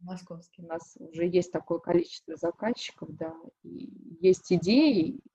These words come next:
Speaker 2: и мы вот в поиске. Так что, если вот кто-то слышит, кто-то хочет, мы ждём.
Speaker 1: А кого ищете?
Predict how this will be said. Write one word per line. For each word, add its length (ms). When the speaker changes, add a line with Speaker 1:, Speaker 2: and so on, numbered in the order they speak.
Speaker 2:
и 80
мы 120
вот 160
в 100
поиске. 460
Так 180
что, 220
если 180
вот 140
кто-то 340
слышит, 460
кто-то 320
хочет, 480
мы 120
ждём. 340
Speaker 1:
А 140
кого 280
ищете? 680